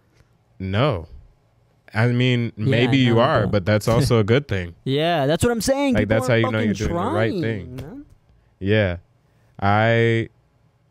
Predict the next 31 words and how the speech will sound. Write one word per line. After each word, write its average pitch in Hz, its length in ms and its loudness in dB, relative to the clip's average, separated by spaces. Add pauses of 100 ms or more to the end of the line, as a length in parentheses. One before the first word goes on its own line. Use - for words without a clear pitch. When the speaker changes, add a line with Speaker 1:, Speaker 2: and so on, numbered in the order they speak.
(260)
Speaker 1:
can 110 260 -2
be, 110 280 -2
I 107 100 2
feel 135 200 -2
like 120 160 0
that 110 180 0
can 110 160 -6
be 110 140 -4
misunderstood 110 720 -4
with 101 160 -2
me 101 200 -4
a 110 80 -2
lot 113 200 -2
of 117 80 -6
times. 123 480 -6 (220)
Speaker 2:
Mm-hmm. 156 180 -14 (760)
Speaker 1:
'Cause 123 160 0
I 113 100 4
really 120 760 0
love 110 600 2
to 110 120 -6
be 101 400 -2
so 113 440 -2
concise. 110 840 -2
Like, 95 320 -4 (960)
I 113 140 0
know 127 300 0
that 120 280 -2
there's, 117 580 0 (380)
you 107 140 -4
know, 92 340 -6